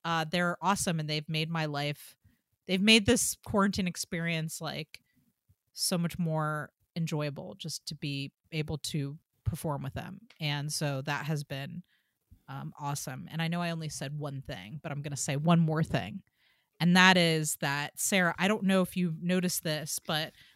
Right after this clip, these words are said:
this year on the podcast, every year we try to do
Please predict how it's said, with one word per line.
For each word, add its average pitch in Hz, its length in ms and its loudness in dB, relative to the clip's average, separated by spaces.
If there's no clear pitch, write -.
this - 200 4
year 202 200 6
on 180 180 4
the 165 60 0
podcast, 170 880 8
every 208 260 6
year 208 180 6
we 190 160 0
try 202 260 2
to 196 100 0
do 170 400 -2